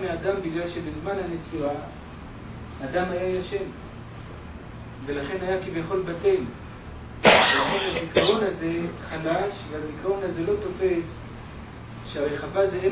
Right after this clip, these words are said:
כל חי, וחווה היו בכלל חווה כל הנשות העולם, ובכלל אדם היה כל אנשי,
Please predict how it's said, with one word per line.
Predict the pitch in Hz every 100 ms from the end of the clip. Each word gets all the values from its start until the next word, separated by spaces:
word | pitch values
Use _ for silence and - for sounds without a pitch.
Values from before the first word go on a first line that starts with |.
| -
כל | 190 -
חי, | 180 175 175 165 - -
וחווה | 151 160 160 180
היו | 175 180 170 - - - - - -
בכלל | - 175 180 -
חווה | 170 175 175
כל | 208 196
הנשות | 180 165 180 175 170 -
העולם, | 147 139 131 123 113 - - - - -
ובכלל | 135 139 139 180 185
אדם | 175 185 175
היה | 180 175
כל | - 196
אנשי, | 190 165 -